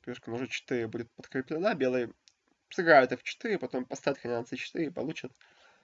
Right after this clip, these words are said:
стратегически выигранную позицию. То есть, на самом деле, э, Леван уже в некоторой степени сжег мосты, он не, не может себе позволить отводить коня с H пять,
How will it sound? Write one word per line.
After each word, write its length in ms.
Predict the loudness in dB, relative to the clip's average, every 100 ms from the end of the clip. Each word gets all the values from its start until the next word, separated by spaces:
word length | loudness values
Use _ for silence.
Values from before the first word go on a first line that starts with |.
| _
стратегически 640 | _ -10 -6 -6 -6 -6 -2
выигранную 520 | 0 0 0 -2 -2
позицию. 460 | -2 -4 -6 -14 -20 _ _ -20 _ _ _
То 60 |
есть, 120 | -8
на 60 | -6
самом 300 | -4 -4 -2
деле, 320 | -2 -4 -6 -6
э, 300 | -2 0 -2
Леван 300 | 0 0 0
уже 160 | 0 0
в 20 |
некоторой 360 | -2 -4 -8 -12
степени 400 | -10 -10 -6 -6
сжег 440 | -6 -2 -2 -2
мосты, 380 | -10 -12 -6 -4
он 240 | -4 -4
не, 80 | -2
не 460 | -4 -6 -12 -8 -4
может 320 | 0 0 -2
себе 140 | -8 -6
позволить 440 | -4 -2 -4 -6
отводить 440 | -12 -10 -10 -10
коня 260 | -8 -6 -6
с 80 | -6
H 160 | -12
пять, 260 | -8 -8 -8